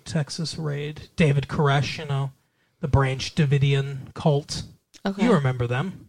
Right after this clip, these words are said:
Speaker 2: Yes, I do, with the, uh, Kool-Aid, right?
Speaker 1: No, that's Jim, that's Jim Jones,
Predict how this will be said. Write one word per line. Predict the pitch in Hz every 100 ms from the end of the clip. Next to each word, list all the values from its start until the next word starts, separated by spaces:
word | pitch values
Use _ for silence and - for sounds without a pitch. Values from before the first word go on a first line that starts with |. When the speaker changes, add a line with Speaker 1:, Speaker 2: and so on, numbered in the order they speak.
| -
Speaker 2:
Yes, | 226 262 302 294 -
I | 294
do, | 262 247 220
with | 214 -
the, | 196 190 185
uh, | 170 175 180 _ _ _ _ _ _ _
Kool-Aid, | - 262 208 196 - _ _ _ -
right? | 226 254 320 -
Speaker 1:
No, | 170
that's | 151 147 135
Jim, | - 165 135 139
that's | 160 156
Jim | - 185 170 147
Jones, | 135 143 135 120 120 -